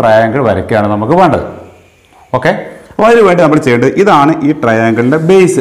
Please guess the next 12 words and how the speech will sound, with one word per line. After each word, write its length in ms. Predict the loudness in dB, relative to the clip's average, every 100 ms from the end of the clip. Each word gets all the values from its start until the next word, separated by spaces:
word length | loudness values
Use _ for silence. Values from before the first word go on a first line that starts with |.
| -2
ആണോ, 120 | -4 -4
ഇതാണ് 200 | 0 2 2
base. 200 | 0 -2 -10 -16 -20 -20 -20 _ 2 4
ഈ 20 | 4 2 2
ബേസിന് 640 | 4 4 2 0 0 0 -4 -12 -6 -2
parallel 560 | 0 2 2 2 2 0
ആയിട്ട്, 160 | 0
ഇതിന് 140 | -4 -2 0
parallel 420 | 0 2 0 2 0
ആയിട്ട് 140 | 0
എന്ത് 80 | -2
ചെയ്യണം? 180 | -2 -4